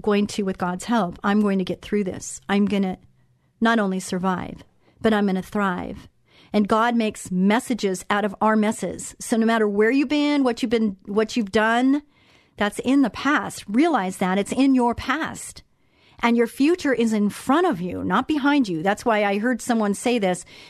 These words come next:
"Your rear view mirror is a lot smaller than your windshield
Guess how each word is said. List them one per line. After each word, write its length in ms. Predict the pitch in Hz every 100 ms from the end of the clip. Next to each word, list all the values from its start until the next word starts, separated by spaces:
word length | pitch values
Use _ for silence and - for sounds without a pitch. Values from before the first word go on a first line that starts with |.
| -
"Your 180 | 233 226
rear 240 | 262 320
view 220 | 269 277
mirror 340 | 254 277 254 220
is 100 | 202
a 60 |
lot 220 | 208 214
smaller 680 | - - 220 214 208 175 185 - _ _
than 120 | 208
your 120 | 208
windshield 640 | 196 196 208 - - -